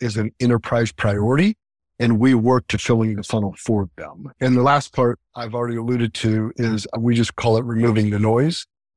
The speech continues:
So taking all that back office stuff. And, you know, this, this kind of goes to your point of, y-, you know, the, the founders or the teams losing their identity and losing, you know, the,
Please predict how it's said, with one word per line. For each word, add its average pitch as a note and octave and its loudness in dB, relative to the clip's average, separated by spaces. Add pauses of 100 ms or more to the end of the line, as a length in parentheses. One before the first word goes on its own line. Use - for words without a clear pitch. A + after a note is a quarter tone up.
So A#2 0
taking C#3 0
all A#2 2
that A2+ 0
back A2 -4
office A2+ -2
stuff. C3+ -6 (680)
And, B2 2
you C3 -4
know, A#2+ 0
this, C3+ 0
this C3 -2 (120)
kind B2+ 0
of A#2 -2
goes A#2 0
to A#2+ 2
your A2+ 0
point A2+ 0
of, A2+ -4 (460)
y-, B2+ 2
you B2 0
know, A2+ 0
the, B2 0 (360)
the A#2+ -4
founders B2 4
or A#2 2
the A2+ 2
teams A#2+ 2
losing A#2 2
their A2+ 0
identity A2+ -2
and A2 -2
losing, A2+ -2
you A#2 2
know, A2+ 4
the, A#2+ 0